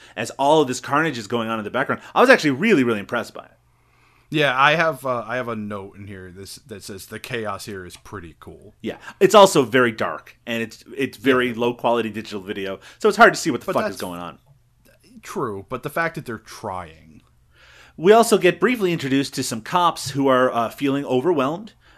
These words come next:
Speaker 1: Uh, one of them is like, "I don't even know where my wife and kids are," and the other guy tries to reassure him, and while they're reassuring each other, I got a guy, guy comes over who I'm gonna call the chief, some sort of superior officer,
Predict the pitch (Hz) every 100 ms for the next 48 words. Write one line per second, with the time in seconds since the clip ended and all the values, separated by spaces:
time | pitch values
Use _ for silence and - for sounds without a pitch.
0 | - 113 113 120 131 135 127 123 120 139
1 | 185 180 175 175 180 170 170 175 170 160
2 | 175 147 131 120 127 160 143 139 147 131
3 | 113 113 107 - 262 240 151 165 170 -
4 | - - 143 135 123 143 156 147 135 135
5 | - 165 143 127 127 120 113 - _ -
6 | 156 175 143 139 123 160 170 165 143 127
7 | 120 123 131 127 120 123 104 107 - 104
8 | - - - - 160 139 127 - 170 123
9 | 110 - 120 123 110 104 101 104 104